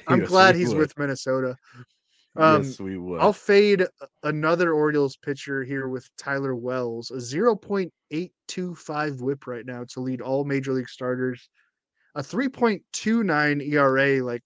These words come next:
Speaker 1: this far into the season, you usually don't find that, that great of a E R A whip dis-,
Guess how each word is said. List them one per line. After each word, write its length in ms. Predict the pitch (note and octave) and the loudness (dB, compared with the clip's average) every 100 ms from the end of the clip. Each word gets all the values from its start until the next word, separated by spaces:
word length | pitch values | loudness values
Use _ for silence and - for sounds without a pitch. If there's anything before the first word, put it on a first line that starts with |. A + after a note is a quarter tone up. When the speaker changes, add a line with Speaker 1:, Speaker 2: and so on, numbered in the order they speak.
| - | -4
Speaker 1:
this 220 | E3+ A3+ | -4 -2
far 240 | G3+ G#3+ | 2 2
into 140 | G#3 E3 | 2 0
the 100 | C#3 | -2
season, 400 | - B2+ D#3+ F3+ | -4 -4 -4 -4
you 60 | |
usually 240 | D#3 D#3+ D#3 | -4 -2 -2
don't 200 | D3 - | -2 -4
find 320 | C#3 C#3+ C#3+ | -4 -2 -2
that, 180 | C3+ C3 _ _ | -4 -4 _ _
that 240 | C#3 C#3+ C3+ | -8 -6 -6
great 400 | C#3 D3 D#3 D3+ | -4 0 2 0
of 140 | C3+ | 0
a 220 | C3 B2+ - | 0 0 -2
E 120 | C#3+ | 0
R 160 | D3 C3+ | 2 2
A 120 | C3 | 0
whip 300 | B2 C3 - - | -2 -6 -6 -18
dis-, 280 | B2 - | -16 -16